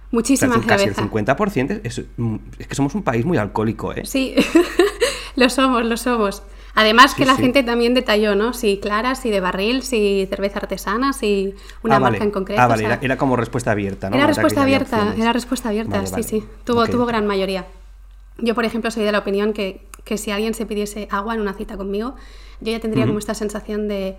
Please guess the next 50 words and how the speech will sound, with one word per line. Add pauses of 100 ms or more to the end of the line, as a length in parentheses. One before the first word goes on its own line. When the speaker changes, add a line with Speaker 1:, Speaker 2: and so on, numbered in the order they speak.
(280)
Speaker 1:
nuestras
vidas
van
a
tomar
como
caminos
muy
diferentes,
¿no?
Para
empezar, (480)
mi
camino
va
a
ser
más
ebrio
que, (440)
<laughs>
que
el
tuyo.
Speaker 2:
<laughs> (1120)
Speaker 1:
Pero
Speaker 2:
Sí,
pero
Speaker 1:
bueno.
Speaker 2:
te-,
aquí,
aquí
se,
se
produce
una
paradoja,
yo
creo,
que
es
que
el
te-,
con
el
tema
de
la
cerveza,